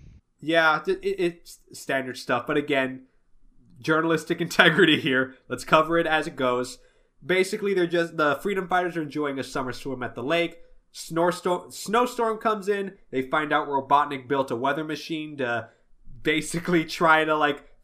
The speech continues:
freeze the Freedom Fighters to death. They, uh, run into a cave. They find Arctic Mobians who were going south during the time Robotnik, like, took over, uh,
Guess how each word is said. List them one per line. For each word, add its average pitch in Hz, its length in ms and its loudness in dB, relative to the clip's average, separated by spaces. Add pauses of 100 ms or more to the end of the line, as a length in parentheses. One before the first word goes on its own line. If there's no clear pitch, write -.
(100)
freeze 139 560 -2
the 160 480 4
Freedom 165 280 -2
Fighters 156 380 0
to - 60 -4
death. 151 400 -4 (460)
They, 123 460 -2
uh, 117 280 2 (120)
run 135 200 0
into 151 240 -6
a 143 80 -4
cave. 175 420 0 (300)
They 135 220 -2
find 147 380 0 (240)
Arctic 190 460 2
Mobians 131 880 -2 (200)
who 156 180 0
were 147 160 0
going 160 360 -2
south 131 720 4 (240)
during 135 320 0
the 135 60 -8
time 135 340 -4
Robotnik, 127 600 0
like, 123 220 -6
took 131 220 -6
over, 123 460 -2
uh, 113 260 -2